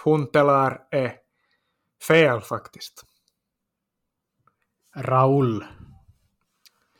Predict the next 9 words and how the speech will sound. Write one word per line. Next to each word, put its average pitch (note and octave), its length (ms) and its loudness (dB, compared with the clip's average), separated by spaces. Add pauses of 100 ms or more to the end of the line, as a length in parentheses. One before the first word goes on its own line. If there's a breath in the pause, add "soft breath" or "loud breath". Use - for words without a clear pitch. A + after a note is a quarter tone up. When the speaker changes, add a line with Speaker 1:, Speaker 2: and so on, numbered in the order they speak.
(280)
Speaker 1:
Stämmer. C3 560 -6 (1040)
Speaker 2:
Hade A#2+ 320 -8
vi A#2 100 -2
Hövedes C3 640 0
i C3 60 -4
backlinjen A#2+ 640 -4
också? G2+ 340 -12 (1120)
Speaker 1:
Stämmer C3 640 -6
också. - 340 -6